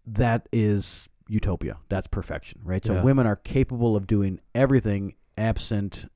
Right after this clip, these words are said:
Speaker 1: the patriarchy.
Speaker 2: Don't need, in fact, uh, don't need men in any way, shape, or form, right? Men are, um,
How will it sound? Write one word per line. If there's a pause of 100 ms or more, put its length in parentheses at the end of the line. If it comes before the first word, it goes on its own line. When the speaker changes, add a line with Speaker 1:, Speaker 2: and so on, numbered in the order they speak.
(120)
Speaker 1:
the
patriarchy.
Speaker 2:
Don't
need,
in
fact, (400)
uh, (100)
don't
need
men
in
any
way,
shape,
or
form, (160)
right? (840)
Men
are,
um,